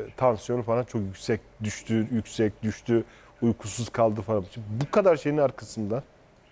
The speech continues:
böylesine ağır eleştiriler psikolojik olarak herkesi yıpratır. Zaten bazı ifadelerdeki sertliklerin nedeni bu.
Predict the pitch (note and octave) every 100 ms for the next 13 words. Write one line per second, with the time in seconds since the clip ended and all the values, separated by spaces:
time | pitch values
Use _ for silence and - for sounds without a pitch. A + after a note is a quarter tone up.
0 | - _ _ _ _ _ - - - -
1 | _ - G2+ G2 C3+ E3 D3 C#3+ C3+ B2
2 | C#3+ C3 A#2 - G#2+ A#2 D#3+ - - _
3 | _ _ _ _ _ _ _ - - -
4 | C3 C#3+ C#3+ C3+ A#2 B2+ C3+ - G2+ C#3
5 | - G2+ - - - _ _ _ _ _
6 | _ _ - _ _ _ _ _ _ _
7 | - _ A#2+ C3 D#3 A#2 B2 C#3 B2+ B2+
8 | G#2+ - _ _ _ _ - A#2+ - A#2
9 | A2+ A#2 A#2+ C3 A#2 - A2 - - C3+
10 | C3+ A2+ A2+ C3 G#2+